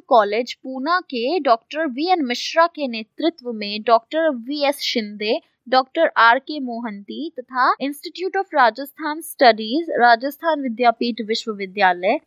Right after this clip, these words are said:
उदयपुर के डॉक्टर देव कोठारी, डॉक्टर ललित पांडे एवं डॉक्टर जीवन खड़कवाल की देखरेख में किया गया।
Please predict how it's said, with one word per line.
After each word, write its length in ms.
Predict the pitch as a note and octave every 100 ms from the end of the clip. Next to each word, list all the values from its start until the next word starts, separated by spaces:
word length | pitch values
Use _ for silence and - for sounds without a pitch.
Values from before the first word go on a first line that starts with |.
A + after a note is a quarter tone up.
| _ -
उदयपुर 500 | C4 E4 F#4+ G4 F4+
के 240 | B3 G3
डॉक्टर 420 | G3 G#3 - A#3+ A3+
देव 340 | G#3+ B3+ C#4+ -
कोठारी, 600 | A3 - A3 F#3 G#3 E4+ _ _
डॉक्टर 360 | A#3+ B3 - C4+
ललित 300 | A#3+ B3+ F4 -
पांडे 440 | A#3+ G3+ G3+ A3 D4 -
एवं 280 | A3 D4 C4+
डॉक्टर 340 | G#3+ - B3+
जीवन 580 | A3+ B3+ C4+ E4 B3+ B3 - _ _
खड़कवाल 640 | D4+ C#4+ C#4+ A#3 A3 C#4+ E4+
की 180 | A#3 G3
देखरेख 480 | G#3 G#3+ A3+ G3 _
में 120 | B3 D4
किया 240 | A3 F3+
गया। 300 | F#3+ F3+ F3